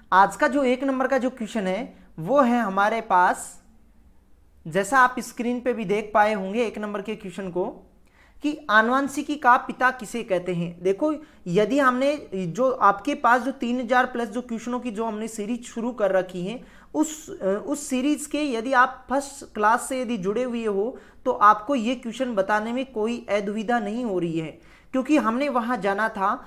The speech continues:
विज्ञान के रिलेटिव जितने भी जनक होते हैं उन जनकों से संबंधित हमने वहाँ बातें की है।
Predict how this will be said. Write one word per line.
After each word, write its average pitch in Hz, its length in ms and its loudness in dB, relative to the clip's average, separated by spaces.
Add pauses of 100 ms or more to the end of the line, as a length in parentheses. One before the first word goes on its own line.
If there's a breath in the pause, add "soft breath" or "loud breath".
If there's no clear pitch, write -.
(200 loud breath)
विज्ञान 226 440 4
के 277 220 0
रिलेटिव 247 440 0
जितने 220 400 -4
भी 269 120 -2
जनक 220 360 -2
होते 196 240 -4
हैं 175 160 -4 (300 loud breath)
उन 269 180 2
जनकों 214 360 0
से 285 120 -4
संबंधित 254 540 -4
हमने 240 280 -4
वहाँ 214 280 0
बातें 214 280 -2
की 190 200 -4
है। 165 220 -6